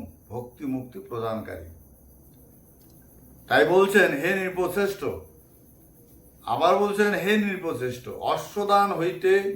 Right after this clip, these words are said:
গজদান শ্রেষ্ঠ। অশ্বদান হইতে গজদান, গজদান শ্রেষ্ঠ। গজ মানে হাতি, অশ্ব মানে ঘোড়া, ঘোড়ার থেকে হাতি শ্রেষ্ঠ। গজদান হইতে ভূমিদান শ্রেষ্ঠ।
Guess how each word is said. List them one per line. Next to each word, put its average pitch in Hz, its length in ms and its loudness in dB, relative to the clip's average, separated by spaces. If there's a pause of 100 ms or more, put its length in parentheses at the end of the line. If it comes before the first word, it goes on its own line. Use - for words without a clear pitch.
(140)
গজদান 156 480 2 (120)
শ্রেষ্ঠ। 131 280 -6 (1080)
অশ্বদান 180 520 -4
হইতে 160 180 -8 (120)
গজদান, 135 440 -4 (760)
গজদান 139 440 -4 (120)
শ্রেষ্ঠ। 113 240 -12 (180)
গজ 139 140 -4 (120)
মানে 190 200 0 (480)
হাতি, 135 320 -2 (520)
অশ্ব - 180 -8 (160)
মানে 185 180 -4 (500)
ঘোড়া, 117 240 2 (600)
ঘোড়ার 135 320 2 (120)
থেকে 202 220 2 (1000)
হাতি 202 320 -4
শ্রেষ্ঠ। 185 340 -2 (1080)
গজদান 202 640 2
হইতে 208 220 2 (140)
ভূমিদান 202 420 0 (100)
শ্রেষ্ঠ। 151 300 -4